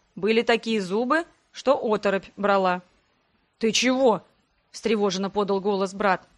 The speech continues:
«Как я вижу, колбасу мою эта невидимая собака схарчила. А ты почему упала? Она тебя цапнула?» «Нет, Грег, все хорошо». Я почесала за торчащим собачьим ухом,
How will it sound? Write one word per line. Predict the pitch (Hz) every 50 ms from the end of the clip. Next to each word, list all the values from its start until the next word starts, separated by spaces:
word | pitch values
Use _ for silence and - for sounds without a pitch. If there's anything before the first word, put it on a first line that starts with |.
| _ _ _ _ _ _ _ _ -
«Как | - 190 180 185
я | 202 214
вижу, | 208 185 214 269 277 302
колбасу | 226 247 233 220 226 220 220 - 226
мою | 247 262 262 269 277
эта | 269 269 269
невидимая | 262 254 240 262 233 254 262 254 254
собака | 240 - 262 240 254 254 247 269 254
схарчила. | - - - 302 240 202 - - - 175 165 165 - _ _ _ _ _ _ _ _ _ _ _ _
А | - 185
ты | 196 - 262
почему | 233 254 254 - 294 277 269 277
упала? | 269 - - 269 262 254 254 254 247 - _ _ _ _ _ _ -
Она | - 202 240 233
тебя | - 226 240 233
цапнула?» | - - 254 285 302 392 403 415 381 247 180 - _ _ _ _ _ _ _ _ _ _ _ _
«Нет, | - 392 508 494 277 226 190 180
Грег, | 202 269 277 233 196 175 - - _ _ _ _ _
все | - - 277 311
хорошо». | - 381 440 494 494 - - 269 269 262 262 262 _ _ _ _ _ _ _ _ _ _ _ -
Я | 180 185 220
почесала | 233 - 233 - 208 - - 226 247 285 285
за | 240 208
торчащим | 208 - 202 196 - - 254 - - - 226
собачьим | - - 196 190 208 240 - - - 320 285
ухом, | 226 196 - - 196 185